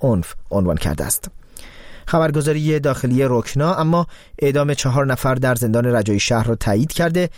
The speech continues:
و اتهام آنها را قتل اعلام کرده است. آرش صادقی، زندانی سیاسی بیشین و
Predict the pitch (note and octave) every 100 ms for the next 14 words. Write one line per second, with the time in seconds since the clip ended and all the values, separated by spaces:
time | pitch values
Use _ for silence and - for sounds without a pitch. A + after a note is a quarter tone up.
0 | - - C#3 - - A#2 A#2+ A#2 G#2 G2+
1 | A#2+ A#2+ - C3 G#2 - B1 F#2 F2 E2+
2 | C#2+ C#2 - - - - C3 C3 C3 -
3 | A2+ A#2 C#3+ D#3+ - - - D3 D3 D3
4 | D#3 D3+ D#3 B2 C3 A#2+ A2+ - E3+ D#3+
5 | E3